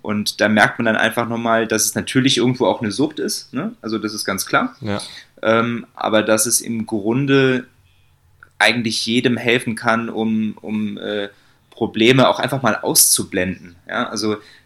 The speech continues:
Speaker 1: ich, ich bin jetzt kein Denker beim Laufen. Ich löse nicht meine großen Weltprobleme, wenn ich,
Speaker 2: Ja.
Speaker 1: äh, wenn ich draußen bin. Ich genieße es andersrum eigentlich eher, dass ich mal absolute Leere im Kopf hab und abschalten kann. Und ich,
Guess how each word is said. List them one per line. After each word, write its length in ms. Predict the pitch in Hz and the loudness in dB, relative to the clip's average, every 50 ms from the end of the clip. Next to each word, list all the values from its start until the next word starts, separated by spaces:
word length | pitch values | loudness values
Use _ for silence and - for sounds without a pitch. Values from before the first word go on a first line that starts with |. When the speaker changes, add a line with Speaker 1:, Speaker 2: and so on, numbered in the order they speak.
| _ - | _ -10
Speaker 1:
ich, 220 | 95 107 - - | -8 -8 -8 -8
ich 100 | - - | -6 -2
bin 140 | - 120 131 | 0 2 2
jetzt 180 | 127 123 - | 2 2 0
kein 240 | - - 123 110 110 | 0 0 -2 0 0
Denker 380 | 104 113 107 120 120 - 107 95 | 2 2 0 0 0 -2 -2 -2
beim 260 | 101 98 95 95 95 | 0 -2 -2 -2 -2
Laufen. 320 | 98 95 98 95 - 104 | 0 0 -2 -2 -4 -6
Ich 140 | 95 - - | -8 -6 -2
löse 280 | 104 107 110 110 110 110 | 0 0 0 0 0 0
nicht 200 | 110 110 - 117 | 0 0 0 0
meine 180 | 107 104 110 | -2 -2 -2
großen 340 | 107 101 107 113 107 - 104 | -2 -2 -2 -2 -2 -2 0
Weltprobleme, 760 | 101 101 113 - - - 104 90 95 101 101 107 113 117 110 104 | 0 0 0 0 -4 -10 -10 -6 -2 -2 0 0 0 -2 -4 -4
wenn 160 | 107 104 104 | -4 -4 -4
ich, 220 | 104 101 104 98 | -4 -4 -4 -4
Speaker 2:
Ja. 80 | - 101 | -2 -4
Speaker 1:
äh, 100 | 104 101 | -4 -4
wenn 80 | 98 101 | -4 -6
ich 80 | - - | -6 -6
draußen 440 | - - 95 120 - - 113 95 | -6 -4 -4 -4 -4 -4 -6 -4
bin. 240 | 98 98 110 127 127 - - - - - - - | -4 -4 -4 -4 -8 -10 -16 -20 -20 -20 -20 -16
Ich 180 | - - - - | -10 -10 -8 -4
genieße 320 | 113 107 107 110 107 - | -2 -2 0 0 0 0
es 100 | - - | -2 -2
andersrum 580 | - - 110 120 123 120 - - 120 117 120 110 | -2 -2 0 0 0 0 0 -2 -4 -6 -4 -2
eigentlich 480 | 90 104 110 113 113 110 110 110 - - | -2 -2 -2 -2 -4 -4 -4 -4 -4 -4
eher, 220 | 92 107 110 107 | -2 -2 -2 -2
dass 160 | 107 104 101 | -2 -6 -8
ich 160 | 107 - - | -8 -8 -6
mal 320 | 107 104 104 104 107 104 - | -4 -4 -4 -2 -4 -2 -2
absolute 560 | - - - - - - 110 104 104 - 107 | -4 -4 -2 -4 -6 -6 -8 -10 -10 -8 -8
Leere 440 | 101 98 98 98 104 113 117 117 113 | -6 -4 -2 0 0 0 0 -2 -4
im 160 | 95 107 104 | -6 -6 -8
Kopf 300 | - - 120 110 - - | -8 -8 -8 -8 -6 -4
hab 160 | 113 110 - - | -4 -4 -4 -6
und 240 | - 110 107 - | -8 -10 -6 -4
abschalten 520 | - 107 - - - 110 101 101 - 98 90 | -4 -2 -2 -2 -2 0 -2 -2 -4 -8 -12
kann. 380 | - - 90 90 92 92 92 | -10 -8 -8 -8 -8 -10 -12
Und 280 | - - 95 95 95 - | -14 -14 -14 -14 -12 -10
ich, 300 | - - - - - | -10 -10 -8 -10 -10